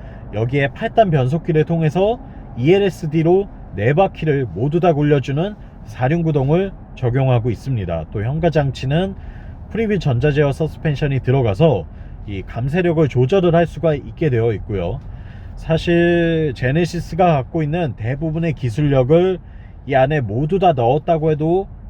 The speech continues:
전혀 과언이 아닙니다. 이점오 리터 사 기통 터보 엔진인데, 이 차의 공차 중량이 이 톤이 훨씬 넘어가거든요.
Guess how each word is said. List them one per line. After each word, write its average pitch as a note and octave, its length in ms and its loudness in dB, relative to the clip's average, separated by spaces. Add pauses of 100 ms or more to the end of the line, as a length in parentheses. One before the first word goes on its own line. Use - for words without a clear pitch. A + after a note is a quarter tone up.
전혀 D#3 320 0
과언이 C3+ 340 2
아닙니다. G2 600 -2 (1040)
이점오 G3 360 2
리터 F#3+ 240 -2
사 C3+ 240 -2
기통 F3+ 540 -2
터보 A3 340 2
엔진인데, F3 720 2 (560)
이 D3+ 100 -6
차의 G3 760 2 (380)
공차 E3 340 0
중량이 E3 420 0 (140)
이 D3 120 -4
톤이 G#3 240 -4
훨씬 G#3 320 -4
넘어가거든요. A#2+ 840 0